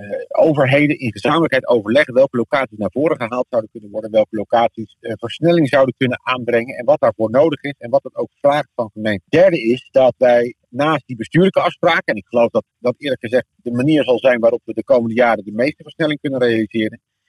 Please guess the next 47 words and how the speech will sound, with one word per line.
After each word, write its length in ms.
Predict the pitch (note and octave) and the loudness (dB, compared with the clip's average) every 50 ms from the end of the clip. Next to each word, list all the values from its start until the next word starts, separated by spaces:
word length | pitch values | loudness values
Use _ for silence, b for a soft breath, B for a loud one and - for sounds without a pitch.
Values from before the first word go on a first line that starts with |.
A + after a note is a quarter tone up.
| _ _ _ | _ _ _
dat 140 | - A2+ - | -4 -4 -2
naast 300 | A2 B2 C#3 D3+ C#3+ - | 0 0 0 -2 -2 -6
die 100 | - A#2 | -8 -10
bestuurlijke 500 | G2+ G2+ - - E3 F3+ F#3+ F3 - - | -10 -10 -8 -6 -4 -2 -2 -2 -2 -2
afspraken 640 | - C#3+ - - - C3 B2 A#2 A#2 - - C#3 D3 _ _ _ _ _ _ _ | -4 -4 -6 -6 -2 -2 0 0 -2 -4 -6 -8 -10 _ _ _ _ _ _ _
er 180 | - E3 - | -4 -4 -2
ook 180 | - F#3 F3 - | 0 -2 -2 -2
gewoon 280 | - D3+ D3 C#3+ C#3+ C3+ | -2 0 2 2 2 0
een 60 | C#3 | -2
stok 220 | - - F#3 - - | -2 0 0 0 0
achter 240 | D3 - _ - | -4 -6 _ -8
de 80 | A2 G#2 | -10 -4
deur 220 | G2+ A2+ A2+ G#2+ | -2 0 0 0
nodig 260 | G2 F#2+ F2+ E2 D#2+ _ | 0 -2 -2 -2 -4 _
is. 80 | _ _ _ _ _ _ _ _ _ _ _ _ _ _ | _ _ _ _ _ _ _ _ _ _ _ _ _ _
En 280 | _ G#2+ A#2+ B2 C3 - _ | _ -10 -10 -10 -12 -16 _
dat 180 | - - C3+ C3+ | -2 0 0 0
betekent 320 | C3 - D#3 D3+ C#3 C3 | 2 2 0 0 2 2
dat 80 | B2+ A#2 | 0 0
ik 80 | A2 | 0
de 80 | A2+ A2+ | -2 0
wet 200 | - D#3+ D#3 - | 0 0 0 0
regie 320 | B2+ A#2+ - - D3+ E3 | -2 -4 -2 0 0 0
op 80 | C3 - | 0 -2
de 80 | G#2 F#2+ | -6 -4
volkshuisvesting 920 | - C#3 F3 E3 - - D3+ D3 - - E3+ D#3 - - D3 D3 D3 C#3+ _ _ | 0 0 0 0 0 -2 -2 -2 -2 -2 -4 -2 -2 -4 -4 -4 -4 -8 _ _
in 140 | C#3 C3+ | -8 -6
de 60 | B2+ B2 | -2 0
maak 240 | C#3 C3+ C3 - - | 0 0 0 -2 -2
heb. 160 | C#3+ D3+ E3+ - _ _ _ _ _ _ _ _ _ _ _ | -2 -4 -4 -4 _ _ _ _ _ _ _ _ _ _ _
En 280 | - A2 A2 A2+ A2 - | 0 0 0 0 -2 -2
met 220 | - B2+ C3 B2+ B2 | 0 2 2 2 4
die 140 | D#3+ F3 C#3 | 4 4 4
wet 180 | B2+ C3+ F3 - _ _ _ _ | 4 2 0 -2 _ _ _ _
hebben 220 | - E3 D#3+ D3 | -2 -2 -2 -2
we 60 | D#3 C#3+ | -4 -2
straks 260 | - C#3+ C3+ - _ | 0 0 0 0 _
echt 220 | - D#3 D3+ - - | -4 -4 -4 -4 -2
daadwerkelijk 560 | - C3 B2 A2+ - B2+ C3+ D3 - - B2+ - | 0 0 0 2 2 2 2 2 2 -2 -6 -10
de 60 | A2+ G#2+ A#2 | -2 2 2
mogelijkheid 480 | B2 B2+ - A#2 - - G#2+ G#2+ A2+ - | 2 2 2 -2 -8 -4 -4 -4 -4 -4
om 140 | - A2+ G2+ | -8 -16 -16
die 160 | G#2+ D3 D3+ | -14 -14 -12
gemeenten 460 | - A#2+ A#2+ B2+ A#2+ A2+ G#2 - F2+ - | -8 -4 -2 0 0 0 -2 -6 -10 -8
die 140 | - G2+ G2+ | -4 -2 0
niet 200 | A#2 C#3+ C#3+ G#2+ | 2 2 0 2
willen, 360 | A2 A2 A2 B2 D#3+ G3 A3+ | 2 2 2 2 0 -2 -4